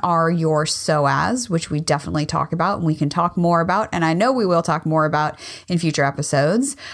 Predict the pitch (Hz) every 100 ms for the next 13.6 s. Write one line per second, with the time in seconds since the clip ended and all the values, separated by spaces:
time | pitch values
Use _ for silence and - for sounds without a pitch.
0 | - 165 156 - 247 262 240 214 214 -
1 | 226 196 - 180 - 170 - 165 156 160
2 | - 165 143 - 160 156 143 147 147 90
3 | 180 - - 175 165 175 208 233 - 240
4 | 214 196 190 196 170 165 170 175 165 165
5 | 160 - 190 175 165 151 160 165 - -
6 | - - 156 247 302 - - - - 240
7 | 240 285 294 233 214 220 - - 190 190
8 | 247 262 - 69 123 - - - - 202
9 | 214 214 240 240 226 - 220 214 202 -
10 | 208 185 185 185 - 165 - 165 165 190
11 | 226 330 - - 170 160 160 - 190 196
12 | 185 202 185 175 170 160 - 170 - 165
13 | 165 160 208 277 -